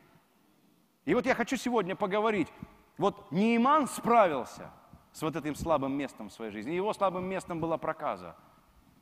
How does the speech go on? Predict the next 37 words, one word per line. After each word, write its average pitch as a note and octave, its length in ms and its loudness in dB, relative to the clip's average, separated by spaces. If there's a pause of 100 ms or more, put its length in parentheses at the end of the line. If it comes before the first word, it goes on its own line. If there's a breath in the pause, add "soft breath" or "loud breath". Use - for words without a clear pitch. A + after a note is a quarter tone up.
(440)
И D#3+ 80 0
Господь D#3+ 460 0
дал E3+ 180 2
ему D#3+ 160 -2
благодать D3+ 520 -4
и D#3 100 -2
исцелил C3 480 -10
его. D#2 280 -16 (720)
Дал C#3+ 340 -2
ему C#3 180 -2
силу A#2+ 540 -6
там, C3 240 -2
где A2+ 100 -8
у G#2 60 -8
него G#2+ 160 -6
была G#2 200 -8
слабость. F#2 600 -12 (300 soft breath)
Помните, E3+ 320 -2
мы C3+ 120 -2
пели D#3 240 -2
раньше C#3 280 -4
такую C3 240 -6
песню, C#3 300 -6
да B2+ 80 -4
и - 20 -6
сейчас - 240 -10
иногда D3+ 240 -6
поем: C#3 320 -6 (180 loud breath)
«Слабый A#2 540 -4
скажет, D#3 800 -2
я C3 260 -2
силен», A#2 720 -4
да? D3 180 -4 (840 loud breath)
Что? - 320 -2 (260 loud breath)
Это D#3 160 -10
Божья F#3 240 -8
благодать, F#3+ 560 -10